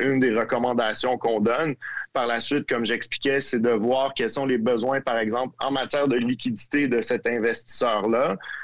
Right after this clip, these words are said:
Euh, si c'est plutôt quelqu'un qui est jeune ou du moins qui a beso-, qui veut de la croissance à plus long terme, le fait que les marchés aient baissé entre vingt et trente pour cent, là, je, je donne une fourchette très large, euh,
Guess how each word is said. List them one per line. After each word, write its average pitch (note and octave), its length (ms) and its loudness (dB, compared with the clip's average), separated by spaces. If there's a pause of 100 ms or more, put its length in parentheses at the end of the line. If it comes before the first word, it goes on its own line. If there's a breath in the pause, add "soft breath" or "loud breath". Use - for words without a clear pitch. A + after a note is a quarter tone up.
(120 loud breath)
Euh, A2 160 0
si D#3 320 -2
c'est C3+ 220 0
plutôt A#2 340 0
quelqu'un C#3 640 0
qui A#2+ 220 0
est A2+ 40 2
jeune C3+ 480 0 (320 soft breath)
ou A#2+ 120 0
du A2 180 0
moins C3+ 260 2
qui B2 140 -2
a A#2+ 160 2
beso-, A#2 340 2
qui - 180 -2
veut B2 260 2
de C#3 80 2
la A#2 120 2
croissance C3 680 -2
à A#2+ 80 -2
plus A#2+ 200 -4
long A#2+ 220 0
terme, F3 380 -2 (460)
le A#2 180 2
fait C#3+ 240 -2
que C3 80 2
les A#2+ 140 2
marchés A2+ 340 -2
aient C#3 80 2
baissé C#3 680 0 (220 loud breath)
entre A#2+ 300 0
vingt C#3+ 240 0
et B2+ 180 0
trente C3 380 -2
pour - 180 -6
cent, D3 280 0
là, D3 160 2 (180)
je, G#2 220 -2
je G#2 140 -2
donne A#2+ 160 0
une A#2 160 0
fourchette A#2 380 -2
très A#2 240 0
large, C3+ 400 0 (380 loud breath)
euh, G#2 320 -2